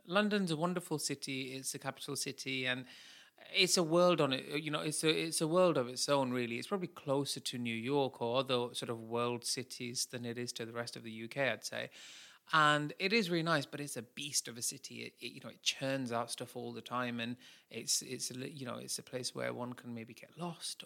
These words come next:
or I, I don't know how to explain it exactly, but, you know, it's not, it's, it's not for me right now anyway. I don't know about maybe, maybe down, but down the line. And so I thought, okay, well, what other major city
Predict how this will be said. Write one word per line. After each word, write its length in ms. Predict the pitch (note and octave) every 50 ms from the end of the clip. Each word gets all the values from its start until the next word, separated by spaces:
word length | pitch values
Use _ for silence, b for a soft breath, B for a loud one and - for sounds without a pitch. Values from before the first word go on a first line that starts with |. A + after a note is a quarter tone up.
| - -
or 400 | C3 B2+ C3 B2+ B2+ B2+ B2+ B2+ b b b b b b b - _ _ - B3+
I, 320 | F#3+ E3+ - E3 G3 G#3+ G3 -
I 200 | F#3 G#3+ G3+ F3
don't 160 | E3 F3 E3
know 40 | D3
how 220 | B2+ A#2+ C#3 C3+ B2+
to 120 | - - C3+
explain 340 | - - - C#3 C3 B2
it 40 | B2 C3
exactly, 400 | B2 A#2+ A#2+ A2+ - - B2 -
but, 260 | - C3+ C#3 - C#3+
you 120 | D#3+ D3+ B2+
know, 140 | A2 A2 B2+
it's 300 | D#3+ D#3+ - C#3 - -
not, 400 | F3+ F3 F3+ F3 E3+ D#3+ D#3+ - b b b b b b b b -
it's, 480 | C#3+ C3+ - - - - - - - F#3
it's 440 | D3 C3+ D#3 D3 - C#3 C3 - D3+
not 400 | D3+ D3+ D3+ C#3+ D3 D3 D3+ - -
for 200 | - - - B2+
me 640 | B2 B2+ B2+ C3 C#3+ D#3 E3+ F3+ F#3 F#3+ G3 G3 F#3+
right 300 | E3 E3+ F3 E3+ F3 F3+
now 320 | E3 E3+ E3+ E3 D3+ C#3 C3+
anyway. 340 | C3 B2+ B2 A#2+ G#2+ G#2 A#2 C#3
I 100 | F3 F#3
don't 180 | E3 C#3 -
know 60 | A#2+
about 220 | A#2 A#2+ A#2 A#2+ B2+
maybe, 340 | B2 B2 A#2+ B2+ B2 A#2+ - -
maybe 280 | B2+ A#2+ A#2 A#2 -
down, 320 | A2+ - A2+ A2+ B2 B2+ C3 - C3+ A#2+
but 160 | - A#2 A2+
down 240 | - A2+ A#2 B2 A#2+
the 100 | B2 A#2+
line. 320 | B2 B2+ B2+ B2 A#2 A#2 - B B B B B B B
And 100 | D#3 C3+
so 160 | - E3+ E3+
I 60 | E3
thought, 260 | D#3 - F3 D#3+ D#3 D#3
okay, 220 | C#3+ - - B2+
well, 220 | A#2 A#2 B2 B2+ B2
what 220 | B2 C#3 D3 - D3+
other 160 | C#3+ C3 C3
major 280 | B2 B2 B2 A#2 - -
city 540 | - - - - - B2 A#2 A2+ A#2 A#2